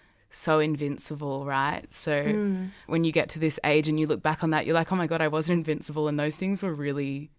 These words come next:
Speaker 1: quite bad."
Speaker 2: It's a shock, isn't it? Like, it's, it's really <laughs> terrifying, and it makes you kind of start perceiving the world as, like, pretty dark and awful. And, I mean, I think there was definitely a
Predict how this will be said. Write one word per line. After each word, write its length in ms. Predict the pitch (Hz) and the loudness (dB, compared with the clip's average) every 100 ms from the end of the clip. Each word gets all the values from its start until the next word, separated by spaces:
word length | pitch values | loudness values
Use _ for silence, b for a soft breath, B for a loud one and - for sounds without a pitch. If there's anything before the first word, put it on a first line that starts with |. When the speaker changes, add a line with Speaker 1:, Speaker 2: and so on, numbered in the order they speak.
| _ _ - | _ _ -16
Speaker 1:
quite 360 | - 151 - | -2 -2 0
bad." 480 | 139 156 240 156 151 - - | -2 0 2 2 -2 -8 2
Speaker 2:
It's 220 | 233 233 | 4 6
a 80 | 262 | 4
shock, 480 | 247 - 226 285 - | 4 10 10 10 6
isn't 300 | 190 202 233 | 2 4 4
it? 220 | 160 117 | 4 4
Like, 240 | 175 185 | 4 4
it's, 260 | 196 - - | 2 -2 0
it's 340 | 202 196 - | 0 -2 -2
really 380 | 170 180 208 247 | 0 4 6 6
<laughs> 140 | 247 185 | 6 8
terrifying, 560 | 214 302 294 226 247 | 8 8 8 6 8
and 100 | 220 | 10
it 240 | 208 233 214 | 10 8 8
makes 340 | 202 220 - | 8 8 6
you 100 | 302 | 0
kind 340 | - 302 269 220 | 8 10 10 8
of 240 | 185 - | 6 2
start 340 | - 190 196 | 8 8 8
perceiving 520 | - 202 190 196 196 190 | 4 2 4 4 4 4
the 100 | 185 | 4
world 500 | 165 151 190 180 165 | 4 6 8 8 4
as, 240 | 165 160 | 0 2
like, 340 | 165 160 - - | 2 2 0 -12
pretty 320 | - 180 202 180 | -4 0 0 0
dark 560 | 160 147 170 180 - | 4 6 8 6 2
and 120 | 160 | -4
awful. 600 | 147 151 170 196 156 151 | -2 0 0 0 0 2
And, 280 | 139 170 170 B B B | 4 4 2 B B B
I 100 | - | 2
mean, 300 | 196 196 196 - - _ - | 6 6 4 0 -16 _ -2
I 80 | 185 | 0
think 220 | 220 254 | 2 2
there 140 | 262 233 | 4 4
was 120 | 208 | 4
definitely 480 | 185 185 196 190 | 2 2 0 0
a 80 | 170 | -2